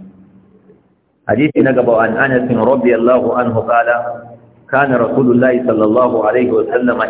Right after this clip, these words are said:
idza ghaza qala, "Allahumma anta abdi wa nasiri bika aqulu wa bika asulu wa bika uqatil." Rawahu Abu Dawud wa Tirmidhi wa qala hadithun hasan. Wannan hadisi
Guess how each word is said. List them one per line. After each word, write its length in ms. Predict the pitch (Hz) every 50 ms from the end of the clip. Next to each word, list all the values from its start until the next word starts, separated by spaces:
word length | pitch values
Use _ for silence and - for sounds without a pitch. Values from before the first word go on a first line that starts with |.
| - 107
idza 220 | 98 95 113 110 107 104 123 127
ghaza 320 | 127 120 127 120 123 120 117 117 - - - - - - - -
qala, 320 | - 117 123 117 117 98
"Allahumma 640 | 104 110 117 120 120 123 120 117 113 107 107 113 117
anta 360 | 120 123 123 120 120 117 113 107 113 117 120
abdi 560 | - - - - 104 - 120 123 120 120 - - - - - - - - - - _
wa 160 | - 110 113
nasiri 720 | 113 110 107 - 113 117 123 120 123 123 123 123 123 123 123
bika 240 | 127 113 123 120
aqulu 720 | 117 107 104 101 101 107 117 120 120 110 117 120 117 113 -
wa 80 | 95 92 95
bika 240 | - - - - -
asulu 640 | - 107 92 - - 117 117 117 113 117 117 113 104
wa 120 | 104 98 95
bika 160 | 92 - -
uqatil." 520 | 107 98 90 - 104 101 92 - - - - - - - - - - _ - - _ _ _ _
Rawahu 560 | - 101 101 104 117 160 - - - 104 95
Abu 160 | 95 101 95
Dawud 320 | 92 98 98 107 117 110 107
wa 160 | 101 98 - 95 -
Tirmidhi 560 | - 120 131 131 131 131 123 127 131 123 - 101
wa 80 | 104 104
qala 320 | 113 113 117 110 107 104 98 104
hadithun 320 | 98 101 104 101 98 95 95 95
hasan. 320 | 98 95 - 92 92 - - - - - - - _ _ _ _ _ _ -
Wannan 240 | 117 120 120 110 107
hadisi 180 | 113 120 -